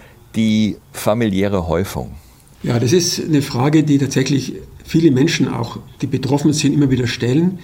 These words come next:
Speaker 2: Ich verwende immer das Bild einer Medaille mit zwei Seiten. Man kann eigentlich bei jedem Menschen, der einem gegenüber sitzt und der an einer Depression leidet, zunächst mal schauen, wie ist denn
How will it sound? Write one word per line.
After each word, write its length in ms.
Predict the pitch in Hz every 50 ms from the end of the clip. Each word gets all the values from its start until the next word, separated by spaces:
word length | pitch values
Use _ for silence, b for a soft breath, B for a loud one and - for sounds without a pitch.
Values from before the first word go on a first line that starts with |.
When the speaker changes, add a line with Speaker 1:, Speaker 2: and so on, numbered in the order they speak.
| B B B B B B B B B B B B -
Speaker 2:
Ich 140 | - 147 -
verwende 380 | 147 123 117 139 170 - -
immer 180 | 156 147 143 135
das 220 | 123 127 123 -
Bild 340 | - - 143 143 170 175 170
einer 240 | - - 131 120 117
Medaille 520 | 113 117 117 117 139 127 131 139 147 139
mit 180 | 127 131 127 127
zwei 200 | - - 113 113
Seiten. 460 | 107 - 113 110 113 113 - 120 110
Man 140 | 110 110 117
kann 160 | - 127 139
eigentlich 240 | 156 151 139 135 -
bei 100 | 123 120
jedem 560 | 113 123 135 147 147 156 143 127 - - 117
Menschen, 460 | 113 120 127 135 131 - - 123 113
der 180 | 113 123 120 139
einem 140 | 135 117 117
gegenüber 420 | 127 120 - - 165 147 151 143
sitzt 380 | 139 - 131 127 127 - - - B B B B B B B B
und 220 | - 131 120 117 131
der 60 | 117
an 80 | 113
einer 100 | 117 113
Depression 580 | 117 120 117 - 135 120 113 - 131 139 143 131
leidet, 460 | 127 123 120 120 123 123 123 123 - B B B B B B B B B B
zunächst 400 | B - 135 139 165 180 175 -
mal 140 | - 139 117
schauen, 540 | - - 113 117 123 139 147 156 156 156 B B B B B B B B
wie 120 | - 139
ist 280 | 139 147 156 147 - -
denn 300 | 143 135 135 135 135 127